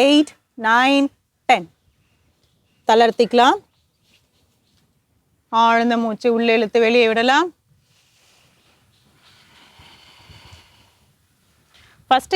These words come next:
இதை பிராக்டிஸ் பண்ணிட்டு அதுக்கப்புறம் அடுத்தது வந்து பண்ணனா உங்களுக்கு கொஞ்சம், கொஞ்சம் ஈஸியா இருக்கும். இப்போ அடுத்தது போயிடலாம். ஆக்சுவல்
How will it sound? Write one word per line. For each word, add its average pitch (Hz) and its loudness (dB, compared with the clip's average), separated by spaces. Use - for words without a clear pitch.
இதை 277 0
பிராக்டிஸ் 311 -4
பண்ணிட்டு 254 -4
அதுக்கப்புறம் 269 -2
அடுத்தது 277 -4
வந்து 247 -2
பண்ணனா 240 -2
உங்களுக்கு 247 -2
கொஞ்சம், 208 -8
கொஞ்சம் 220 -2
ஈஸியா 247 0
இருக்கும். 262 -2
இப்போ 269 -2
அடுத்தது 214 -2
போயிடலாம். 220 -2
ஆக்சுவல் 262 -2